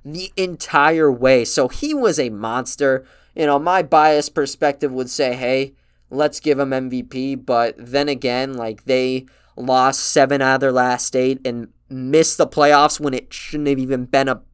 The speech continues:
possibility. So I don't know. But the point is, you know, no one could really stop Moses Brown. And it was because he's seven-foot-two.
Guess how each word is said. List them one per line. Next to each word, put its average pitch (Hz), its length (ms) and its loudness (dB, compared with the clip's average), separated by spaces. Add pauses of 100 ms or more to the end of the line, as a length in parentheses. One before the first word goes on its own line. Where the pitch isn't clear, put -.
(120)
possibility. 135 1080 0 (480)
So - 140 2
I 208 120 6
don't 135 120 4
know. 101 240 -8 (240)
But 190 220 4
the - 80 2
point 311 320 2
is, 156 420 2 (320)
you - 100 4
know, 165 100 6
no 190 220 6
one 165 200 4
could 143 540 2 (260)
really 156 320 2
stop 135 420 2
Moses 120 380 -4
Brown. 110 300 -2
And 127 100 -4
it 208 60 0
was 226 120 2
because 220 380 2
he's 220 140 -6
seven-foot-two. 220 920 0